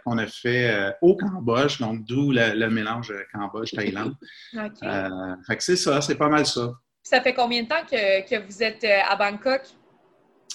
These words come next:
Speaker 1: Là, ça fait environ trois ans. Ça va faire trois ans en novembre, euh, cette année,
Speaker 2: Ok.
Speaker 1: euh, qu'on, qu'on est ici, euh, à Bangkok.
Speaker 2: Excellent. Puis moi, ce que je trouve vraiment intéressant, tu sais, qu'on a eu la chance de se parler un peu avant,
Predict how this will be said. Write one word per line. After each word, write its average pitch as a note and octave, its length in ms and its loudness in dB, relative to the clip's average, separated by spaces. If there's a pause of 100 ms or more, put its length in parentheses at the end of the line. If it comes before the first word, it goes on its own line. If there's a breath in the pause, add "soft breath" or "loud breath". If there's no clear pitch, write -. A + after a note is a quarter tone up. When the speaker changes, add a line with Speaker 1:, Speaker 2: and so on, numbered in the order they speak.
(100)
Speaker 1:
Là, D3 160 2
ça E3 200 2
fait E3+ 280 6
environ C#3+ 440 6
trois D#3+ 280 4
ans. D3 60 6
Ça D#3 160 2
va D#3+ 80 4
faire G#3+ 220 4
trois F3+ 360 4
ans F3 200 4
en - 20 4
novembre, C#3 600 4
euh, A2 180 -2
cette B2+ 240 -2
année, B2 380 2 (440 soft breath)
Speaker 2:
Ok. G#3+ 160 -2
Speaker 1:
euh, A2 340 0 (760)
qu'on, A2 220 -4
qu'on A2 260 -4
est A2 100 0
ici, A#2 360 -2
euh, G2 260 -2
à G2 60 -4
Bangkok. F#2+ 400 -4 (520)
Speaker 2:
Excellent. C#4+ 500 -4 (240 loud breath)
Puis B3+ 100 -2
moi, E4 100 0
ce - 140 -4
que B3 60 4
je - 80 -8
trouve A3 160 -12
vraiment G#3+ 240 2 (160)
intéressant, A3 680 0
tu C4 60 -10
sais, C#4+ 80 -8
qu'on A3 200 -2
a G#3+ 60 -2
eu A3 40 -2
la G3 160 2
chance C4+ 180 -4
de A#3 80 -4
se - 100 -10
parler G#3 360 2
un G3+ 100 4
peu G#3+ 220 0
avant, G3 420 4